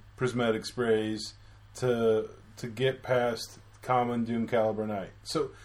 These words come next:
plan playstyle counters to those things that you don't have actual counters to, um, and, and those are the ways to get past, uh,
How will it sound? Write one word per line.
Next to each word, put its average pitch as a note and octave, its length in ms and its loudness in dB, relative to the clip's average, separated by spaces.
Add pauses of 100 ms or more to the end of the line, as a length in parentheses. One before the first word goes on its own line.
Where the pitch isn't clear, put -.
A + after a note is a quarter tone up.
(260)
plan F#3+ 520 2
playstyle E3 1000 4
counters D3+ 640 0
to D3+ 120 -4
those C#3 240 -2
things C#3+ 220 -2
that C3 140 -8
you C3+ 80 -6
don't C3 320 0
have A#2+ 360 -6 (120)
actual C#3 420 -4
counters C3+ 460 0
to, C3+ 400 -4 (440)
um, G#2+ 720 -2 (560)
and, A2+ 480 -4 (460)
and C#3+ 180 2
those C#3 340 6
are D3 100 4
the C#3 100 2
ways B2 400 4
to A#2 100 -6
get A2 300 -6
past, A2+ 520 0 (520)
uh, G#2 340 0